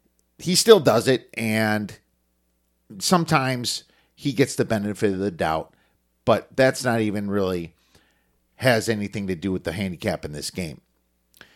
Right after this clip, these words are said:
The handicap in this game is that Indiana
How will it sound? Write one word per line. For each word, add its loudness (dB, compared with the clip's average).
The -6
handicap 6
in 4
this -2
game -2
is -2
that -2
Indiana 0